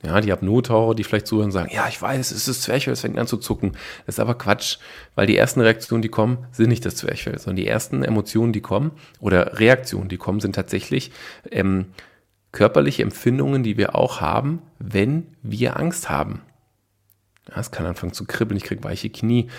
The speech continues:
ich krieg ein Ziehen, ich krieg einen Druck auf den Brustkorb und, und, und, andere Signale. Und wenn diese Signale kommen, fangen wir an, darauf zu reagieren. Als Apnoe-Taucher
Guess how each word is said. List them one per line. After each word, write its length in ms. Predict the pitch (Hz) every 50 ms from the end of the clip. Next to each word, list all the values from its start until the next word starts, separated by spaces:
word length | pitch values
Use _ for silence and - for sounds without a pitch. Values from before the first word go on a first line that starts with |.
| - - _
ich 100 | - -
krieg 180 | - - -
ein 120 | - 101 95
Ziehen, 280 | - - - 117 110
ich 100 | 107 104
krieg 160 | - - - 92
einen 80 | 92
Druck 220 | - - 101 - -
auf 100 | - -
den 120 | 98 92
Brustkorb 600 | 107 107 131 131 - - - 101 98 98 - -
und, 160 | 120 123 120
und, 140 | 101 95 -
und, 240 | - 104 98 - -
andere 380 | - 120 131 120 101 104 92
Signale. 500 | 90 90 92 - - - - - 98 98 - - - - - - - - - - -
Und 140 | - 107 101
wenn 120 | 95 98
diese 220 | 110 131 135 135 131
Signale 380 | 120 120 120 117 120 113 107
kommen, 240 | 104 - - 113 127
fangen 220 | 127 - 110 113 107
wir 100 | 107 101
an, 80 | 104
darauf 280 | 101 95 - 101 - -
zu 100 | - 95
reagieren. 560 | 90 98 95 92 87 90 87 85 80 82 87 - _ - -
Als 160 | - - 98 101
Apnoe-Taucher 840 | 95 107 120 135 156 180 185 - 110 92 98 95 - 110 135 156